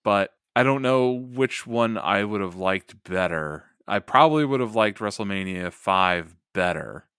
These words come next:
'cause it, it's, it's very much a contrasting product at this point, too. So, like, you have WrestleMania five had fourteen matches on the card, with the longest one being seventeen minutes with Hogan and Randy Savage.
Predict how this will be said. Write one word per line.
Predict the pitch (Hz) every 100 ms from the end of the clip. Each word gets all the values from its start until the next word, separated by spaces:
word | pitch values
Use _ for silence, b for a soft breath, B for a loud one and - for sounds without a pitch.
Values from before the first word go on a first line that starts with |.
| _
'cause | 107 92 85 -
it, | 123 113 113
it's, | 123 135 -
it's | 147 -
very | 107 107 147 139
much | 117 -
a |
contrasting | - 107 110 95 87 85 82
product | - 104 92 73 - - _ _
at | - 85
this | 80
point, | - 90 78 -
too. | - 87 80
So, | -
like, | 90 90
you | 110
have | 113 104 - - B B B B B
WrestleMania | 131 127 147 147 143 131 120
five | - - - 104 107 95 85
had | 90 -
fourteen | - 131 135 139 - 117 107 107 92
matches | 87 92 - 90 80
on | 82 76
the | 82
card, | - 92 82 80 76 - _
with | 107 107 -
the | - 98
longest | 110 117 120 107 117
one | 104 101
being | 101 92
seventeen | 87 - 113 107 90 104 92 87
minutes | 85 80 76 82
with | 82
Hogan | 95 92 90 85
and | 85
Randy | 87 82
Savage. | 82 - 92 80 80 80 -